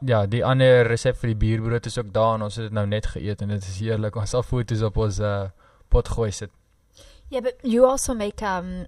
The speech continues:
Speaker 2: mm, what are those little thingies that I like that we
Speaker 1: Pannenkoekies.
Speaker 2: put, uh, pannenkoek?
Speaker 1: Ja, little pannenkoekies.
Speaker 2: Yeah, the ones that we put maple syrup on.
Speaker 1: Ja.
Speaker 2: Ooh, they're nice.
Speaker 1: Ja, dis klein pannenkoekies, ehm,
Speaker 2: Mm.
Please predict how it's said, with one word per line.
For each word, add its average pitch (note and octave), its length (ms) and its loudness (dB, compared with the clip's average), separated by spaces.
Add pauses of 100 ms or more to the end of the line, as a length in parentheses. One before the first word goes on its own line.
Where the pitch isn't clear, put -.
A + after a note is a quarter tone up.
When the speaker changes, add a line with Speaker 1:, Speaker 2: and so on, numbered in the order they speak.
Speaker 2:
mm, G3+ 420 -2
what F#3+ 120 -2
are G3+ 40 -4
those A3 220 2
little G3+ 120 0 (140)
thingies G3+ 220 -6
that F3+ 100 -2
I F3 80 0
like F3 240 -4
that F#3 160 -2
we F#3 100 -2
Speaker 1:
Pannenkoekies. - 260 0
Speaker 2:
put, - 100 -14
uh, F#3 580 -2 (360)
pannenkoek? - 540 -2 (600)
Speaker 1:
Ja, A2 180 -18
little G#2+ 280 -14
pannenkoekies. - 580 -20
Speaker 2:
Yeah, G3 300 -2
the F#3 80 -4
ones F3+ 180 -6
that F#3 80 -8
we F#3 60 -8
put - 180 0
maple F#3+ 240 -2
syrup - 380 -2
on. G#3 220 -8 (180)
Speaker 1:
Ja. - 280 -10 (340)
Speaker 2:
Ooh, C#3+ 720 -12
they're - 220 -10 (180)
nice. - 440 -20 (320)
Speaker 1:
Ja, A#2 180 -4
dis A#2+ 220 -8
klein D#3+ 300 0
pannenkoekies, D3+ 760 0
ehm, A2 460 0
Speaker 2:
Mm. G#2 140 -6